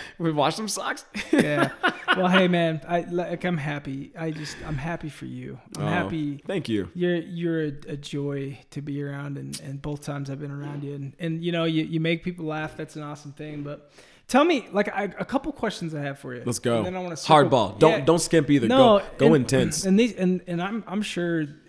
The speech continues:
Speaker 2: for you, these are, you know, these are, you, you've probably made your peace with a lot of these questions, but tell me, I, and, and they're not hard, but just tell me, and I'm, I'm, I'm talking about myself right now, Stacy, like, as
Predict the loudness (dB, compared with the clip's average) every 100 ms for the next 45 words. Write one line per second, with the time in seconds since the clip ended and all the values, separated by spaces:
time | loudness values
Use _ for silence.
0 | -20 -12 -6 -4 -4 -4 -8 -10 -12 -16
1 | -14 -10 -10 -10 -10 -12 -14 _ _ -10
2 | -8 -8 -10 -6 -2 -2 -2 -2 -4 -4
3 | -6 -8 -8 -8 -10 -10 -10 -12 -12 -14
4 | -12 -12 -10 -12 -12 -12 -14 -16 _ _
5 | -18 -2 0 2 0 -4 -6 -6 -6 -8
6 | -10 -8 -8 -12 -18 _ -8 -6 -6 -6
7 | -6 -6 -8 -8 -8 -12 _ -20 _ _
8 | -10 -6 -4 -2 -2 -2 -4 -6 -10 -12
9 | -10 -10 -10 -12 -12 -18 -10 -8 -6 -8
10 | -10 -10 -10 -10 -12 -14 -14 -16 -16 -16
11 | -16 -18 -20 -20 _ _ _ _ _ -10
12 | -10 -12 -20 _ _ _ _ _ _ _
13 | _ -20 -20 -20 -20 -20 _ _ _ _
14 | -12 -10 -8 -10